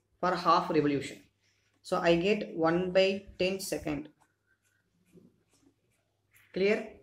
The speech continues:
For one complete revolution, it takes one by five second. For half revolution, it takes one by ten second.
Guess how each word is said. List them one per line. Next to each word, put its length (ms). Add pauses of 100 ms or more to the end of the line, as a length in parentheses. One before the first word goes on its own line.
(320)
For 220
one 240
complete 400
revolution, 560
it 160
takes 520
one 260
by 140
five 220
second. 320 (840)
For 140
half 500
revolution, 460
it 180
takes 280
one 180
by 140
ten 180
second. 220